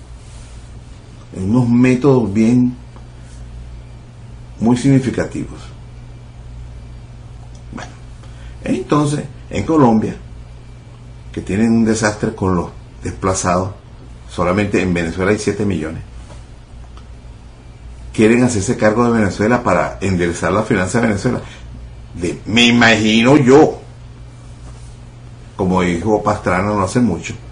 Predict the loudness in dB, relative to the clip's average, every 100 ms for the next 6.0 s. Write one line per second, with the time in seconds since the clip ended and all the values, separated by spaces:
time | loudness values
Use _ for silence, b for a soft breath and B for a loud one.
0 | B B B B -18 -18 -12 -8 -2 2
1 | 0 2 4 6 6 4 -2 -2 0 0
2 | 2 2 2 2 4 4 2 0 -2 2
3 | 2 2 4 4 6 4 2 2 2 0
4 | 2 2 2 -6 -10 -18 -18 -18 -16 -16
5 | -18 -18 -18 -18 -18 -14 -10 -8 -8 -10